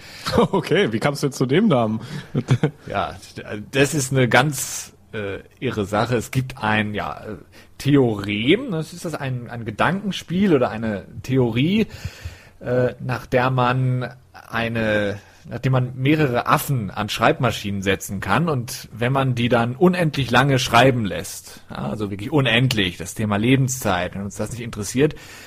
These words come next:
Speaker 2: und die die ganze Zeit darauf rumtippen lässt, dann kommt irgendwann ein Werk von Shakespeare raus.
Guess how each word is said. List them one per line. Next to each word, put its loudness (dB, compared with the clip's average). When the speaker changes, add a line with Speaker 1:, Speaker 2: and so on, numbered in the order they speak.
Speaker 2:
und -8
die -6
die -8
ganze 0
Zeit 2
darauf 6
rumtippen 6
lässt, 2
dann 2
kommt 0
irgendwann 4
ein 0
Werk 6
von -2
Shakespeare 0
raus. -8